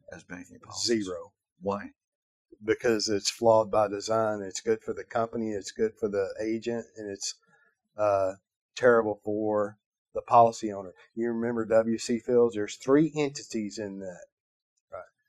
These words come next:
Speaker 2: The insurance company who issued the policy,
Speaker 1: Mm-hmm.
Speaker 2: the agent who sold the policy,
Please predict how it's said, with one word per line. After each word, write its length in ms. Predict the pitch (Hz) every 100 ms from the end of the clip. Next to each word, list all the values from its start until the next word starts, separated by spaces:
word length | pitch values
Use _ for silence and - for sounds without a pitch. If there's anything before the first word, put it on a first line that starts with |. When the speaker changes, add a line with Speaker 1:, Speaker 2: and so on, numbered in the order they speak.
| _
Speaker 2:
The 120 | 101 107
insurance 420 | 127 - 143 143
company 380 | 147 143 147 139
who 80 |
issued 340 | 139 143 147 139
the 80 | 139
policy, 640 | 135 131 135 - 143 165 _ _ _ 90
Speaker 1:
Mm-hmm. 220 | 90 98 -
Speaker 2:
the 100 | 98 107
agent 400 | 123 127 135 120
who 120 | 135
sold 420 | - 139 135 139
the 80 | 135
policy, 680 | 147 127 127 123 135 139